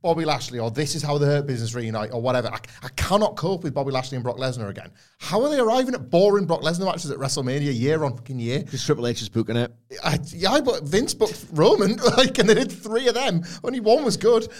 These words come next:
Speaker 2: This is true. I'll tell you what, I might have changed my mind. I've given up hope of the idea of Brock Lesnar doing, like, an amazing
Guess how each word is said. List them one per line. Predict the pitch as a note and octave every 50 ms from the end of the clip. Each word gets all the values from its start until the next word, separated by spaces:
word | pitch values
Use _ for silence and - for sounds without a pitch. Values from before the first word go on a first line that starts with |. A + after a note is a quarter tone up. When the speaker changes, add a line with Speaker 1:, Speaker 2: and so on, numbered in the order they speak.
| - -
Speaker 2:
This | - C3 A#2 -
is | B2 A2 -
true. | - - G#2+ G#2+ G#2
I'll | A#2+ -
tell | - F3+ G3
you | F#3
what, | F3 D3+ C3+
I | B2+
might | C#3 D#3 D#3
have | D3+
changed | C#3+ - C#3 C3 A#2 A2
my | A2
mind. | A2 A2 A2 A2+ A#2 A2 - - _ _ _ _ _ _ _ _ _ _ _ _ _ _ _ _ _ _ _ _ _ _ _
I've | A#2 C3 C#3 C#3+ C#3 C#3+ C#3+
given | - D3+ C3+ C#3 C#3+
up | C#3+ C#3 C#3+ - - _ _ -
hope | A#2+ C3+ C#3 C#3 A#2 -
of | - - G#2+
the | A2+ A2+
idea | A2 A2 A2 A2 A2+ A2+ A2+
of | G#2+ A2+
Brock | A2+ A#2 A2+ A2 A2+ -
Lesnar | A#2+ A#2 A2 - G#2 G2 F2+
doing, | F2 G#2 G#2 G#2 G2+
like, | G2+ G2+ G2 G2+ F#2+ - -
an | G#2
amazing | G#2 G2+ G#2 G#2+ G#2 G#2 G#2+ A2 G2+ G#2 G2+ G2+ G2 G2